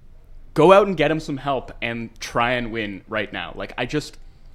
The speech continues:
I know they really like Ingram and they have high hopes for what he can be. Like, I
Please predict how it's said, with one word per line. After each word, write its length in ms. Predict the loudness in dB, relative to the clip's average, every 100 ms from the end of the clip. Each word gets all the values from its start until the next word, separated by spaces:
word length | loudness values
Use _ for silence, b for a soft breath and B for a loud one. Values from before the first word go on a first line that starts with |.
| b b b b -4
I 120 | -2
know 360 | 0 4 6 6
they 120 | 4
really 240 | 2 0 2
like 240 | -2 -2
Ingram 360 | -4 -4 -2 -2
and 100 | -2
they 40 |
have 100 | -4
high 220 | -2 0 0
hopes 260 | -2 -6
for 140 | -6 -4
what 140 | -4
he 40 |
can 180 | -4 -6
be. 320 | -6 -4 -4 -4
Like, 260 | -6 -6 -10 -20 -20 -20 -20 -18 -18 -18 -20 -20 -10
I 300 | -2 0 -2